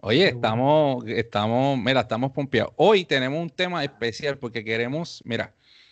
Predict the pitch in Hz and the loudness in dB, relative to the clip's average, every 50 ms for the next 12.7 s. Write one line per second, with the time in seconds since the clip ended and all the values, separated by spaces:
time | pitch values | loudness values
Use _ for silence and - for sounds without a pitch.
0 | _ _ _ _ _ _ - 135 151 160 - - _ - _ - - - 170 160 | _ _ _ _ _ _ 2 4 4 4 4 0 _ -20 _ -10 -2 2 4 6
1 | 180 214 226 226 220 220 214 165 196 190 196 208 - - 208 196 180 165 170 185 | 6 6 4 2 -2 -4 -6 -6 -4 -2 -2 -2 0 2 2 2 2 2 0 0
2 | 190 - 208 202 196 196 - 180 160 - 170 165 165 - - 147 135 - 127 120 | 0 2 2 2 2 2 0 -2 0 2 2 2 2 2 2 0 0 0 0 0
3 | 117 117 113 113 110 - 120 117 117 117 117 117 117 117 117 113 113 110 - 139 | 2 2 0 0 -2 -2 -2 0 0 0 0 0 0 0 2 2 0 2 4 4
4 | 143 165 170 180 180 185 180 165 151 131 123 120 120 117 123 123 - _ _ _ | 4 4 4 4 0 0 2 2 2 4 4 2 2 0 -2 -4 -6 _ _ _
5 | _ _ _ _ _ _ _ _ _ _ _ _ - - 101 95 98 101 117 160 | _ _ _ _ _ _ _ _ _ _ _ _ -6 -6 -4 -2 0 2 2 2
6 | 170 - - _ _ _ _ _ - 98 87 - _ - 107 101 104 101 117 127 | 2 0 -6 _ _ _ _ _ -10 -10 -10 -10 _ -4 -2 -2 0 0 0 0
7 | 123 160 139 127 135 139 143 139 131 135 127 123 123 135 139 127 117 110 - 131 | 2 2 2 4 4 4 2 2 2 0 0 0 0 0 0 0 -2 -2 -2 -2
8 | 127 127 151 143 131 135 143 143 135 147 135 127 123 120 113 127 127 131 117 113 | 0 0 0 0 0 0 -2 -2 -2 -2 -2 0 0 -2 -2 0 0 0 0 -2
9 | 117 _ _ _ _ _ _ _ _ _ _ _ _ _ _ _ _ _ _ - | -6 _ _ _ _ _ _ _ _ _ _ _ _ _ _ _ _ _ _ -6
10 | 113 123 143 139 - 190 180 165 160 185 180 175 170 160 - - 160 160 156 - | -4 -2 -2 0 0 0 0 2 0 0 2 2 0 0 2 2 2 2 2 2
11 | - 117 117 117 117 _ _ _ - - 117 110 113 120 120 131 143 151 151 143 | 0 0 0 -2 -8 _ _ _ -4 -2 0 2 2 2 2 2 2 2 2 2
12 | - 160 143 139 147 151 147 131 131 127 117 117 _ | 2 2 4 6 4 4 4 4 2 2 0 0 _